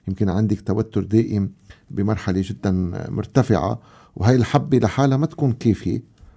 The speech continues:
فحتى لو أخذناها بتخفف عشرة، عشرين، ثلاثين بالمية، بس ما بتخليك تعملي نوم سليم وتكوني مرتاحة.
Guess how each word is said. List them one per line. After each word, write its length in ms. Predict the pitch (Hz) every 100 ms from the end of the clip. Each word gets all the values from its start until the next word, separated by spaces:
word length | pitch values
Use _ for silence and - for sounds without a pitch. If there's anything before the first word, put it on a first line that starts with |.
| _
فحتى 380 | - 98 156 156
لو 180 | 139 127
أخذناها 560 | 120 107 113 98 110 - - _ -
بتخفف 720 | - 180 - - 117 117 -
عشرة، 320 | 104 - 113
عشرين، 380 | 90 90 107 107
ثلاثين 280 | 92 113 110
بالمية، 300 | 92 117 110
بس 220 | 95 -
ما 80 | 131
بتخليك 560 | - - 113 113 120
تعملي 460 | 113 113 104 101 95
نوم 340 | 101 110 110 - -
سليم 440 | - 113 101 139 127
وتكوني 320 | - 110 98
مرتاحة. 380 | 87 - 76